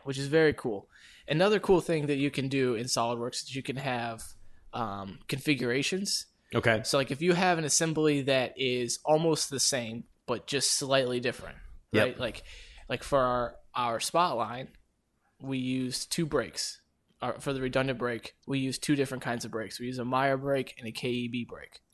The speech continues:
Speaker 2: Right.
Speaker 1: Right? But, and it's really just depends on which one we can get first or the lead time and stuff like that. Um, but of course, both are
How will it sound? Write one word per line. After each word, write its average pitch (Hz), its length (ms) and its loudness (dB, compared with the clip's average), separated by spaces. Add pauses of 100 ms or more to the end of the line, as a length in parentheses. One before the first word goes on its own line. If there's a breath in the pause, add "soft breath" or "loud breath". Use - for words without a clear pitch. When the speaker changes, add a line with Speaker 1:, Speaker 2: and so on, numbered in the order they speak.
Speaker 2:
Right. 87 320 4 (100)
Speaker 1:
Right? 123 280 -2 (440 soft breath)
But, 127 280 2 (380 soft breath)
and 143 100 2
it's 135 180 0
really 160 240 8
just 135 260 2
depends 127 300 0
on 123 180 0
which 131 200 0
one 127 140 -2
we 123 100 -2
can 123 140 -6
get 120 160 -4
first 123 400 -4
or 101 320 -8
the 110 60 -6
lead 117 200 -4
time 113 320 -4
and 110 100 -8
stuff - 220 -12
like 98 140 -14
that. 101 240 -10 (420 soft breath)
Um, 113 460 0 (680)
but 135 120 0
of 123 80 -4
course, 147 340 6 (280)
both 143 580 6 (580)
are 110 540 0